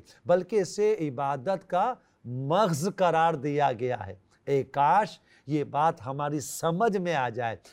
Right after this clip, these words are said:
ہم در بدر ٹھوکریں کھانے کے بجائے اللہ تبارک و تعالیٰ کی بارگاہ میں حاضر ہوں اور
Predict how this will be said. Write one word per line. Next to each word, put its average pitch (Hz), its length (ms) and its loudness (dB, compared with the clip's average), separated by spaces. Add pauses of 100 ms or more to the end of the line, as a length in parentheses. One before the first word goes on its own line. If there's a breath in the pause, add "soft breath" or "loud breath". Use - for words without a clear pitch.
(180 loud breath)
ہم 151 140 -2
در 160 320 2
بدر 147 340 0
ٹھوکریں 165 640 0
کھانے 151 420 -6
کے 160 160 -6
بجائے 139 480 0 (420 loud breath)
اللہ 151 480 0 (100)
تبارک 160 580 -4
و 139 60 -2
تعالیٰ 156 440 -4
کی 160 140 -6
بارگاہ 143 520 0
میں 127 180 -8 (520 soft breath)
حاضر 170 420 2
ہوں 113 220 -4 (520 soft breath)
اور 214 280 4